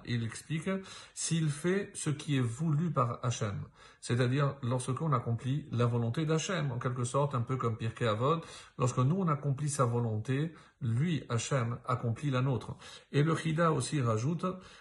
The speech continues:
mais matku hadinin al yede midat harachamim. Rappelez-vous que lorsque Hachem a créé le monde, normalement c'était que uniquement avec midat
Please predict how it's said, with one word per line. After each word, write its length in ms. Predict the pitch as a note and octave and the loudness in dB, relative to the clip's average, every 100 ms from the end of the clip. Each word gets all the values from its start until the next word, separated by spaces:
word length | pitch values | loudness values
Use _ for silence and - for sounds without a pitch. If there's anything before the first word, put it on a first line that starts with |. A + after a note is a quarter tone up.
| - | -8
mais 720 | - A#2 B2+ C3+ C3 B2+ B2 - | 0 4 4 4 4 4 2 2
matku 580 | B2+ C#3+ C#3+ - G#3+ G#3 | 4 4 2 -6 0 2
hadinin 720 | E3 C#3+ C#3 C#3+ E3+ D#3+ D3+ | 4 2 2 2 2 0 -2
al 200 | C3+ C3 C3 | -2 -2 0
yede 220 | C3 D#3+ | 0 0
midat 240 | D3 C3 | 0 0
harachamim. 520 | B2+ A#2+ A#2 A2+ G2 - - - - - | 0 0 0 -2 -4 -6 -12 -20 -20 -2
Rappelez-vous 560 | C3 B2+ C3 C3 F#3+ | 0 2 2 2 0
que 120 | F3+ | -2
lorsque 420 | D3+ C#3+ B2+ C3 C#3+ | 0 0 0 -2 2
Hachem 520 | C#3 B2+ D#3 C#3+ A2+ | 2 2 0 -2 -2
a 100 | - | -4
créé 280 | A#2 - A#2+ | -4 -2 0
le 140 | A2+ | 0
monde, 380 | G#2+ C3+ F3 C#3+ A#2 | 0 0 0 -2 0
normalement 500 | C3+ C3+ C3 C#3 F3 | 2 2 2 0 -2
c'était 600 | F3 B2+ C#3 D3 E3 D3 | -2 -2 0 0 -2 -4
que 80 | D3+ | -2
uniquement 680 | D3+ C3+ C3 B2+ C#3 C#3+ C#3+ | 0 0 -4 -6 -2 -2 0
avec 340 | B2+ A#2 B2 | -2 -2 -2
midat 340 | A#2 A#2 B2+ | -4 -2 0